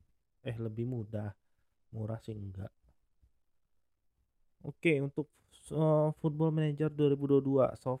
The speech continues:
far sampai tanggal podcast ini direkam, episode ini direkam, eh, tidak banyak yang kita ketahuin. Yang kita tahu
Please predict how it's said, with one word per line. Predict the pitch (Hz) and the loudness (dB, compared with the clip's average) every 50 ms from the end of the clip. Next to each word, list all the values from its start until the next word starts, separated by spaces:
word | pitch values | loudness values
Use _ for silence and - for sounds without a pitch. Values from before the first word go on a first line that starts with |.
| _ - | _ -4
far | 151 156 165 165 170 170 170 165 151 - _ | 0 0 2 2 2 0 0 -2 -6 -8 _
sampai | - 123 123 123 - 123 | -8 -8 -8 -8 -10 -10
tanggal | - 123 123 123 120 117 110 120 117 113 110 113 113 - _ | -8 -6 -6 -6 -6 -6 -6 -6 -6 -4 -6 -6 -8 -10 _
podcast | - 113 - _ - 117 - - 117 | -12 -12 -10 _ -14 -14 -12 -10 -10
ini | 117 117 113 | -10 -10 -10
direkam, | 110 113 104 104 _ - 104 104 110 131 139 127 | -8 -10 -10 -10 _ -14 -16 -14 -14 -14 -12 -14
episode | 117 - - - 113 110 107 110 | -14 -14 -12 -8 -8 -6 -6 -6
ini | 107 113 113 113 | -6 -6 -8 -8
direkam, | 110 107 104 101 - - - 110 110 127 147 156 - _ _ _ _ _ _ _ _ _ - - - _ _ _ _ _ _ _ _ - - - | -6 -6 -8 -8 -10 -12 -14 -12 -10 -8 -10 -10 -12 _ _ _ _ _ _ _ _ _ -4 -4 -4 _ _ _ _ _ _ _ _ -18 -14 -10
eh, | 135 135 135 135 135 131 135 135 135 127 131 131 127 135 127 - _ | -8 -6 -6 -6 -6 -6 -6 -8 -8 -6 -8 -8 -8 -10 -12 -8 _
tidak | - 151 143 127 | -2 -2 0 0
banyak | 117 107 117 147 - | -2 -2 -4 -6 -6
yang | 143 139 139 | -6 -6 -6
kita | 135 135 - | -6 -6 -8
ketahuin. | 127 - 117 104 101 120 139 - - 120 | -8 -6 -6 -6 -6 -6 -8 -8 -8 -8
Yang | 117 120 120 120 | -8 -8 -8 -8
kita | - 117 | -8 -8
tahu | 110 - 120 135 | -6 -4 -2 -4